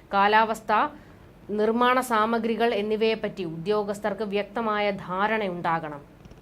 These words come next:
എന്നാൽ കമ്മീഷൻ വാങ്ങി കമ്പനികളെ കണ്ടെത്തുമ്പോൾ ഇതെല്ലാം മറന്നുപോകും. ചെറുപ്പക്കാരിയായ ഒരു നേതാവിനെ നേതൃത്വത്തിലെത്തിച്ച് പണം അടിച്ചു മാറ്റുക എന്നതായിരുന്നു സി പി എമ്മിന്റെ ലക്ഷ്യം. ഏതാനും മാസങ്ങൾക്ക് മുൻപാണ് ആര്യ രാജേന്ദ്രനെതിരെ സി പി എം തിരുവനന്തപുരം ജില്ലാ കമ്മിറ്റിയിൽ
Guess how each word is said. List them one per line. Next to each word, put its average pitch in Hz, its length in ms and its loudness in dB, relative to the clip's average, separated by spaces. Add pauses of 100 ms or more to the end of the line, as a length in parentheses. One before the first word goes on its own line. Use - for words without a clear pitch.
(120)
എന്നാൽ 220 260 2
കമ്മീഷൻ 269 640 2
വാങ്ങി 247 280 4
കമ്പനികളെ 240 720 2
കണ്ടെത്തുമ്പോൾ 220 580 0
ഇതെല്ലാം 190 680 -2
മറന്നുപോകും. 165 760 -4 (300)
ചെറുപ്പക്കാരിയായ 302 840 6
ഒരു 254 180 4
നേതാവിനെ 226 600 2
നേതൃത്വത്തിലെത്തിച്ച് 220 1080 -2 (100)
പണം 208 400 0
അടിച്ചു 220 280 -2
മാറ്റുക 208 420 0
എന്നതായിരുന്നു 196 800 0
സി 196 300 -8
പി 233 40 -4
എമ്മിന്റെ 196 300 -2
ലക്ഷ്യം. 151 420 -8 (800)
ഏതാനും 233 400 4
മാസങ്ങൾക്ക് 262 540 2
മുൻപാണ് 220 440 2
ആര്യ 190 360 0
രാജേന്ദ്രനെതിരെ 202 800 0
സി 226 200 -6
പി 214 160 -8
എം 180 160 -2
തിരുവനന്തപുരം 202 680 -4
ജില്ലാ 196 240 -2
കമ്മിറ്റിയിൽ 208 440 -4